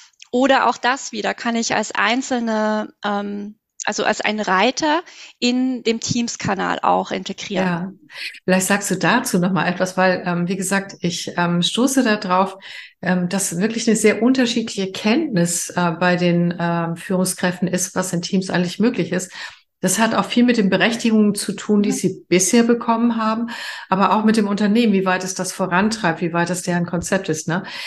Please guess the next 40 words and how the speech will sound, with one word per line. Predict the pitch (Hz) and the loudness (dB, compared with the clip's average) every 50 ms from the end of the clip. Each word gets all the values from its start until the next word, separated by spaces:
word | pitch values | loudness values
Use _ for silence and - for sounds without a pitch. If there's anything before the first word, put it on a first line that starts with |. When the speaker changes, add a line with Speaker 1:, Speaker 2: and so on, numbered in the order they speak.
| - - - - - - | -10 -12 -12 -12 -6 -2
Speaker 2:
Und | - 170 - | -2 -2 0
ich | - 196 202 - - | 0 0 0 0 2
kenn | - 262 233 226 | 4 4 4 4
das | 226 226 226 226 - | 4 2 2 0 0
aus, | - 190 190 - - - | 0 0 0 -2 -4 -6
ähm, | - 196 180 170 170 175 170 165 | -4 -4 -2 -2 -2 -2 -4 -4
Schulungen, | 165 - - - 247 254 226 190 175 | -6 -4 0 2 4 4 4 4 2
die | 185 170 | 2 -2
ich | 165 - | -4 -4
unternehmensintern | 170 156 175 175 190 214 196 185 - 170 160 - 190 170 170 175 | -6 -2 0 2 4 4 4 2 0 -2 -2 0 0 2 2 2
gemacht | 175 170 170 180 190 185 - | 2 2 2 2 0 0 0
habe, | 196 185 165 165 160 165 190 202 - | -2 0 0 0 0 -2 -4 -4 -6
äh, | 226 175 165 | -8 -8 -8
sozusagen | 170 - 175 165 - - 180 170 165 170 170 165 165 175 - - - - _ - - | -6 -8 -10 -10 -6 -2 0 2 2 2 0 -2 -4 -6 -10 -14 -14 -18 _ -2 2
den | 185 180 175 | 2 4 4
Bereich, | 175 165 175 180 | 4 2 2 0
von | - 180 170 | 0 0 0
dem | 175 175 170 | 2 2 0
du | 170 170 | 0 -2
sprichst. | 170 - - - 220 233 233 - - - - - - | -4 -4 -2 0 0 0 -2 -4 -10 -14 -14 -8 -2
Aber | - 180 | 0 2
letztens | 185 180 190 185 190 214 190 - | 4 4 2 2 0 -2 -2 -2
hatte | 208 208 | -2 -2
ich | 196 196 208 | 0 0 0
auch | 247 | 0
die | 240 233 | 2 0
Frage, | 220 - 175 175 175 | 2 2 2 2 2
wo | 180 180 | 2 0
findet | 180 - - 220 254 330 349 - - | -2 0 2 2 2 2 0 -2 -4
man | 151 156 | -6 -4
das | 156 156 - - | -4 -6 -6 -4
denn | 175 151 165 | -4 -2 0
eigentlich | - 156 156 160 165 - - | 0 0 0 0 -2 -4 -4
mit | 170 165 | -4 -4
diesen | 170 165 160 165 | -2 -2 -2 0
Reitern | 160 151 165 208 226 233 170 156 156 | 2 2 2 2 2 2 0 0 0
und | 156 147 | -4 -4
so | - 160 147 151 | -4 -4 -4 -2
weiter, | 143 147 147 147 143 | -2 -2 -2 -2 -4
ne? | 147 160 | -4 -4